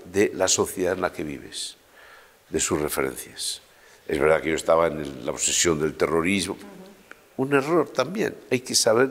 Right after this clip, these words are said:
Speaker 1: dedicar tiempo en el ámbito público al ámbito cultural. Ahora, ¿yo qué puedo hacer fuera de la política? La política, además, ya está fuera de mis, de mis intereses.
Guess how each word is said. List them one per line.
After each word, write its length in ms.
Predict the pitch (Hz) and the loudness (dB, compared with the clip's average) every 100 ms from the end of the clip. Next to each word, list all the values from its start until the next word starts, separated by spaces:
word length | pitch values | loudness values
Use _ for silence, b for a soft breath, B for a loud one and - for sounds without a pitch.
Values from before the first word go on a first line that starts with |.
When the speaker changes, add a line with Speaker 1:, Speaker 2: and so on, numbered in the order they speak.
| - - | -2 -8
Speaker 1:
dedicar 460 | 95 90 85 113 | -6 -4 0 0
tiempo 500 | 113 110 95 85 73 82 | 0 -4 -4 -4 -10 -8
en 120 | 78 | -6
el 100 | 80 | -4
ámbito 300 | 107 92 87 | -2 -4 -6
público 500 | 98 113 107 101 104 - B B B B B - | -4 -6 -6 -8 -10 -10 B B B B B 0
al 140 | 87 | 4
ámbito 300 | 85 82 87 | 4 0 -4
cultural. 320 | 78 71 76 - | -4 -2 0 4
Ahora, 300 | 101 107 110 | 4 4 2
¿yo 200 | 104 104 | 0 -4
qué 120 | 117 | -6
puedo 420 | - 110 107 95 | -6 -2 2 2
hacer 420 | 92 - 120 - - B B B | 2 4 4 2 -4 B B B
fuera 320 | - 104 95 | 2 6 6
de 100 | 87 | 6
la 100 | 82 | 4
política? 360 | 78 98 107 80 | 2 0 2 2
La 100 | 69 | 2
política, 360 | 80 87 101 98 | -2 -6 -2 -2
además, 260 | 92 95 | -2 -6
ya 80 | 101 | -4
está 240 | - 104 | -2 -2
fuera 360 | - 117 101 78 - - | -2 2 0 0 -8 -8
de 120 | 85 | -6
mis, 300 | 78 73 - B B B B B | -6 -6 -8 B B B B B
de 200 | 80 80 | -4 -2
mis 340 | 73 71 - 82 | 0 0 -2 -4
intereses. 800 | 69 73 113 - 67 - - | -4 -4 -2 -4 -6 -6 -8